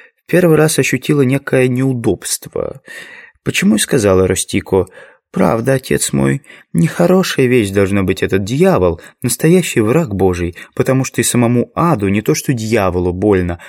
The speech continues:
когда его туда загоняют», — сказал Рустико. «Дочь моя, так не всегда будет».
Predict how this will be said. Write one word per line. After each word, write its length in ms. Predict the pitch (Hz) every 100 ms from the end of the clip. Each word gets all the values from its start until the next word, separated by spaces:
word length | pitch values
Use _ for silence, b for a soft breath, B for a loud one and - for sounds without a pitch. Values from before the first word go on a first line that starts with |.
| B
когда 300 | - 107 101
его 180 | 95 92
туда 240 | 95 92
загоняют», — 480 | 90 95 95 92 87
сказал 400 | - 185 113 95
Рустико. 560 | 98 - - 107 - 104 _ _ _ _ _
«Дочь 480 | 92 90 123 165 -
моя, 500 | 156 147 143 147 143 _ _ _ _
так 240 | 131 151
не 100 | 113
всегда 440 | 95 - 92 87 98
будет». 380 | 95 - 82